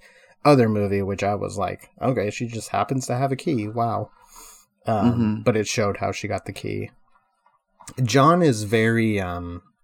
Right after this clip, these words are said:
Speaker 1: Yoda-like. <laughs> He, he, he, the lessons he tries to teach and, like, the,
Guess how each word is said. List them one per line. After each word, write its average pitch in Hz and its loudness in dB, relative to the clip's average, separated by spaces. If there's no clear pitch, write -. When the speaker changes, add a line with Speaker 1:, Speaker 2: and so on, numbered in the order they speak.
Speaker 1:
Yoda-like. 95 -4
<laughs> 151 4
He, 147 6
he, 196 8
he, 185 0
the 123 8
lessons 147 4
he 139 4
tries 120 2
to 117 -4
teach 110 -2
and, 101 -2
like, 98 -6
the, 98 -2